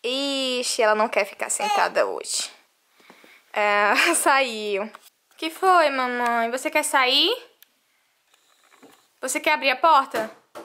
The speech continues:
Tá bom, tá bom. Vamos abrir a porta. Vamos abrir a porta.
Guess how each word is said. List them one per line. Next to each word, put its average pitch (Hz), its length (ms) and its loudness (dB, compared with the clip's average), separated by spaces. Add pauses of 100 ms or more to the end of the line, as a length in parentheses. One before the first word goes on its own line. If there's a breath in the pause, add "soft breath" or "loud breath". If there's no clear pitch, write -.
(420)
Tá 302 160 0
bom, 240 200 -2 (140)
tá 233 140 2
bom. - 240 -12
Vamos 226 240 0
abrir 233 240 2
a 240 80 2
porta. - 400 -14
Vamos 208 240 -10
abrir 220 240 -2
a 220 60 -4
porta. - 320 -18